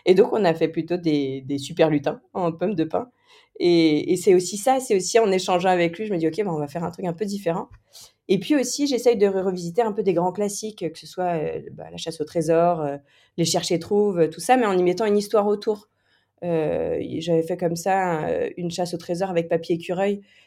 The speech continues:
qui a besoin de notre aide pour ramasser des petits éléments pour faire sa soupe pendant qu'il est en train de jouer avec, euh, avec, euh, s-, avec mamie aux, aux cartes. Et ça apporte beaucoup, en fait, de trouver une bonne histoire.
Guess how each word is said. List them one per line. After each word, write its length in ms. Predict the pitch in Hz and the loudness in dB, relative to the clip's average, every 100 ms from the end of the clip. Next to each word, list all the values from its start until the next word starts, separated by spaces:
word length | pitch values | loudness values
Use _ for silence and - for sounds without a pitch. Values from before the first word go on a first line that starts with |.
| _ | _
qui 140 | - 170 | -2 2
a 60 | |
besoin 360 | 165 165 175 185 | 4 2 2 0
de 160 | 170 | 2
notre 280 | 160 160 160 | 4 2 0
aide 100 | 180 | -8
pour 120 | 175 | -6
ramasser 300 | 165 156 151 | -4 -4 -6
des 120 | 165 160 | -4 -6
petits 280 | - 151 | -6 -4
éléments 280 | 160 160 170 | 0 2 0
pour 160 | 165 156 | -4 -6
faire 140 | 156 | -8
sa 120 | 156 | -6
soupe 240 | 151 - 170 | -8 -8 -6
pendant 180 | 170 151 | -4 -4
qu'il 140 | 156 | -2
est 60 | 151 | -4
en 20 | |
train 200 | 151 151 | -4 -6
de 60 | |
jouer 260 | 147 175 175 | -4 -2 -2
avec, 360 | 143 143 143 - | -4 -8 -12 -12
euh, 140 | - - _ _ _ - | -12 -12 _ _ _ -6
avec, 340 | 156 151 151 | -2 -2 -2
euh, 120 | 151 | -8
s-, 140 | 143 - | -8 -8
avec 300 | 151 147 147 | -8 -8 -2
mamie 320 | 156 160 170 | 0 2 0
aux, 100 | 151 | 0
aux 160 | - 156 | -2 -2
cartes. 380 | 214 226 - _ _ - - - | -4 -6 -12 _ _ -20 -10 -2
Et 60 | |
ça 140 | 180 190 | 4 4
apporte 280 | 190 196 | 6 0
beaucoup, 360 | 190 247 247 269 | 4 2 2 -2
en 100 | 254 | -2
fait, 160 | 220 202 | -2 -2
de 80 | |
trouver 240 | 185 - 196 | -4 -2 -2
une 100 | 180 | 2
bonne 180 | 180 185 | 0 0
histoire. 440 | 180 220 220 - | -2 -2 -2 -4